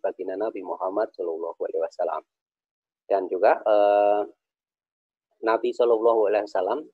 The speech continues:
betul-betul dalam hal ini, eh, berpesan untuk tidak menyelisihi instruksi-instruksi beliau. Nah, yang dimaksud dengan al-hukmu atau kekuasaan itu adalah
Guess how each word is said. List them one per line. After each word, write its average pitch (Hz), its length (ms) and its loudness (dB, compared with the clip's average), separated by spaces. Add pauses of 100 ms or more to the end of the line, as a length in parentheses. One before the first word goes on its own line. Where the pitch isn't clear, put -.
betul-betul - 480 0
dalam 107 320 2
hal 101 160 -2
ini, 107 320 -4 (720)
eh, 104 160 2
berpesan 120 480 2
untuk 131 240 0
tidak 139 320 0
menyelisihi 127 720 -2
instruksi-instruksi 110 1040 -8
beliau. - 400 -10 (1120)
Nah, 95 160 -2 (320)
yang 123 160 6
dimaksud 156 560 0
dengan 113 320 0
al-hukmu 104 800 -4
atau 107 180 -2
kekuasaan 107 680 0
itu - 160 -10
adalah 104 320 -2